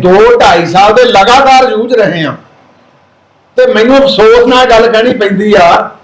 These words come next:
ਕਿ ਉਹਦੇ ਤੇ ਕੋਈ ਸਾਡਾ ਐਕਸ਼ਨ ਨਹੀਂ ਅੱਜ ਤੱਕ ਹੋਇਆ। ਸੈਂਟਰ ਨੂੰ ਵੀ ਕਹਿ ਚੁੱਕੇ ਵੀ ਤੁਸੀਂ ਆਪਣਾ ਇਹਦੇ ਤੇ ਸਾਈਬਰ ਬ੍ਰਾਂਚ, ਕਹਿੰਦੇ ਜੀ ਬੜੀ ਵੱਡੀ ਉਪਲਬਧੀ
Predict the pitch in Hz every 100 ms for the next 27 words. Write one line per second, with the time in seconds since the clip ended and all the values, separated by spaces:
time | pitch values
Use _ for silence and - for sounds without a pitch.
0 | _ _ _ _ _ - 262 - 226 285
1 | 277 277 277 262 285 302 247 226 233 220
2 | 214 202 214 202 190 - 135 135 120 -
3 | - - - - _ _ _ _ _ -
4 | - 220 226 277 285 285 277 254 277 254
5 | 254 247 - - _ _ _ _ _ -
6 | 240 480 220 254 226 220 240 233 254 254
7 | 240 262 190 196 226 220 202 214 208 233
8 | 233 247 196 226 220 214 226 185 196 196
9 | 226